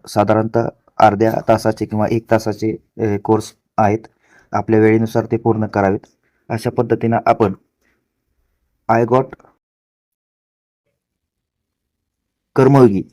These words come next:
या पोर्टलवर, या ॲपवर कशा पद्धतीनं आपल्याला, अ, कोर्स पूर्ण करायचा आहे याविषयी आपल्याला नक्कीच माहिती मिळाली असेल अशी मी अपेक्षा करतो.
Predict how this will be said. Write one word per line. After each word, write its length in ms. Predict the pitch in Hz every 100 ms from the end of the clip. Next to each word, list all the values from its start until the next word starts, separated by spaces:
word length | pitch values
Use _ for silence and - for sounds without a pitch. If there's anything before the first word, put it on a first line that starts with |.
| _ _ -
या 340 | 104 107 104 - - _ _ -
पोर्टलवर, 480 | 120 - 120 110 98 -
या 80 | 104
ॲपवर 380 | - 113 - 101 - _ _ -
कशा 200 | 117 127
पद्धतीनं 460 | 123 120 120 127
आपल्याला, 420 | 120 117 113 113 107 - _ _ _ _ _ _ _ _ _ _ _ _ _ _ _ _ _ _ _ _ _ _ _
अ, 260 | 113 104 - - -
कोर्स 340 | - 131 131
पूर्ण 280 | 131 135 131
करायचा 400 | 123 110 104 104
आहे 200 | 95 -
याविषयी 340 | 110 107 107
आपल्याला 400 | 104 107 104 101 - _ _ -
नक्कीच 320 | 110 110 113
माहिती 240 | 113 104 107
मिळाली 280 | 107 107 107
असेल 220 | 104 101 - _ _ _ _ _ -
अशी 220 | 107 110
मी 60 | 110
अपेक्षा 360 | 107 110 -
करतो. 420 | 113 113 - 139